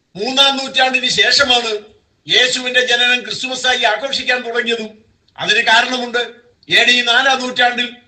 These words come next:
റോമൻ ചക്രവർത്തിയായിരുന്ന കോൺസ്റ്റന്റൈൻ പാഗൻ മതം ഉപേക്ഷിച്ച് ക്രിസ്തുമതം സ്വീകരിച്ചു. പാഗൻ മതത്തെ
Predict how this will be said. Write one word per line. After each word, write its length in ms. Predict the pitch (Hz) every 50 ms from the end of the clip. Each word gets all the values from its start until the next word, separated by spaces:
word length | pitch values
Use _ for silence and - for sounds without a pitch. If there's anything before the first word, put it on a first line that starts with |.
| _ _ _ - 156
റോമൻ 360 | 202 233 262 262 269 269 233
ചക്രവർത്തിയായിരുന്ന 1080 | 254 247 247 254 247 247 208 208 254 247 240 240 240 247 240 240 233 233 233 233 226 - - _ _ _ _ _ _ -
കോൺസ്റ്റന്റൈൻ 880 | 165 196 240 277 - - - 254 247 247 247 233 240 240 208 180 - - - _ _ _ _ _ _ _ -
പാഗൻ 400 | 175 196 226 240 247 262 262 262
മതം 320 | 254 254 254 254 247 247
ഉപേക്ഷിച്ച് 440 | 247 254 254 254 247 254 220 - 247
ക്രിസ്തുമതം 580 | 254 247 240 226 - 233 240 247 254 254 254 247
സ്വീകരിച്ചു. 440 | - 247 240 247 240 247 202 208 247
പാഗൻ 440 | 240 220 233 202 226 247 269 254
മതത്തെ 540 | 247 247 247 254 - - 247 247 240 220 -